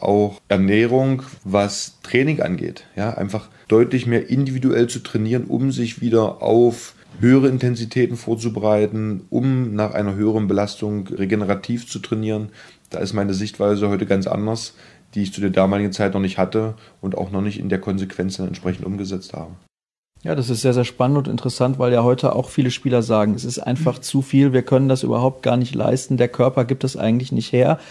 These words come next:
Speaker 2: Andy Schmid beispielsweise, der hat ja dann gesagt, wenn wir mal rüberschauen in die N B A,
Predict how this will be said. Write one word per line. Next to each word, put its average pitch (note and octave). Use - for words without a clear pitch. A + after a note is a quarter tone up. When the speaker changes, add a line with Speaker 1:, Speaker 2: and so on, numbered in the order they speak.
Speaker 2:
Andy B2+
Schmid C#3
beispielsweise, C3
der A#2+
hat B2
ja B2+
dann A#2+
gesagt, B2
wenn B2
wir B2
mal B2+
rüberschauen C3+
in C3
die B2+
N B2
B B2
A, D3